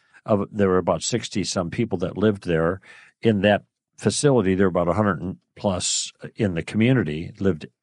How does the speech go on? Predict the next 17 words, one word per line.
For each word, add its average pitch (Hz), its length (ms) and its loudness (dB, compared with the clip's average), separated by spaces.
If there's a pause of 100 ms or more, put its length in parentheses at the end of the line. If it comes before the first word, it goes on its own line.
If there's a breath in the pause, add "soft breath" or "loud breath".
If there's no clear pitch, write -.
(120)
outside 92 560 0 (240)
of 92 140 -8
campus, 113 340 -2
so 87 120 -4
to 73 80 -8
speak. 82 380 -6 (480 soft breath)
Uh, 92 480 4
it 101 60 -2
was 95 160 0
called 104 200 0
the 98 80 0
Jesus 101 360 -2
Christ 98 320 -2
Light 101 180 0
and - 120 -20
Powerhouse. 82 800 -2 (540)
Um, 90 580 0